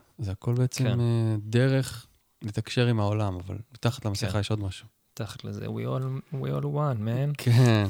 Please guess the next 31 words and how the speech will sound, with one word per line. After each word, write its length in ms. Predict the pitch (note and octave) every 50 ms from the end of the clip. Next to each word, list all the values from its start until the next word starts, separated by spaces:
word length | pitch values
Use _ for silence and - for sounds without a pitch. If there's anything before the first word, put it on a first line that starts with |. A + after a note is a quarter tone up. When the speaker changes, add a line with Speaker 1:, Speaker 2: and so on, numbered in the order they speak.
| F#2+ - - - -
Speaker 1:
כן, 220 | - G2+ G2+ G2 F2+ F2+
לגמרי. 380 | F#2 F#2+ G2 G2+ G2+ F#2+ F#2+ G2 - _ - - - - - - - _ _ - -
אה, 60 | A2+ A2 G2+ G2+ G2+ G2 G2 G2 G#2
וכן, 380 | G2+ G2 G#2+ A2 - - F3 B3+ B3+
זה 180 | F3 A#2+ A2 A2
מכין 340 | A#2 A2+ - - C#3+ C#3+ C#3+
אותנו 540 | C#3 - - G#2+ F#2+ F#2 F#2+ G2 G2 G2
לטלה, 840 | F#2+ F#2 F#2+ F#2+ F#2 F#2 F#2 - _ - G#2+ A2+ C#3+ G3 A#3 C4 A#3+ G#3 D#3+ - _
אתה 100 | - -
יודע, 240 | G#2+ A#2 E3 F3+ D#3+
שיבוא, 460 | - - A#2 G#2+ G#2+ G#2 A#2 D3 D#3
אנחנו 220 | D3 A#2+ - - -
צריכים 500 | - - - - - D#3 E3 D#3+ D3 A#2+
לפני 420 | G#2+ - - - - B2 C3+ D3
הפריצה, 540 | D3+ - - A2+ A2+ A2 - - - D3 B2
לפני 420 | G#2 F#2+ - - - A2+ A#2+ C3+
האביב, 720 | C#3 C3+ B2 A2+ G#2 F#2 G2 G2 G#2+ C3+ D3 C3+ G#2 G2 G2
לפני 300 | G2 - - A#2 A#2+ B2
ה-, 160 | B2 B2 A2+
Speaker 2:
Mm. 880 | G#2 F#2+ - - - - - - - - - _ _ - - _ _ C#3+
Speaker 1:
בום, 340 | A#2 A2 A#2+ C#3 C#3+ B2+ G#2+
ה-, 120 | G2+ G2 G#2+
ה-, 240 | G#2+ - - - - - -
ה-, 500 | A2+ G#2+ G2 G2 G2 - A2+ A2 G2 -
Speaker 2:
אנחנו 240 | - - - B2 A#2+
עדיין 180 | A#2+ A#2 G#2+
Speaker 1:
הלידה 380 | G#2+ G#2+ G2+ G2+ G2 A#2+ C3+ D3
הזאת. 340 | C3+ A2 G2 F#2 F2 - - -
Speaker 2:
זהו, 240 | - B2 C3+ C#3 A2
אנחנו, 480 | F#2 F#2 G2 - - A2+ G#2+ A2 A2 G#2+ - -
אה, 280 | A#2 A#2 A2+ A2 A2